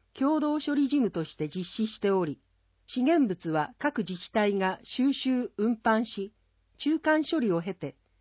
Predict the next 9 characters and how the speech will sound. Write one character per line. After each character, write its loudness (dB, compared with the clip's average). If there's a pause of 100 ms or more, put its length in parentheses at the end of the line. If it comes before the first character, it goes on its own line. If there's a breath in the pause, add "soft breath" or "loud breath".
(200)
再 0
生 -2
資 -2
源 2
取 0
扱 -4 (100)
業 0
者 -8
へ -10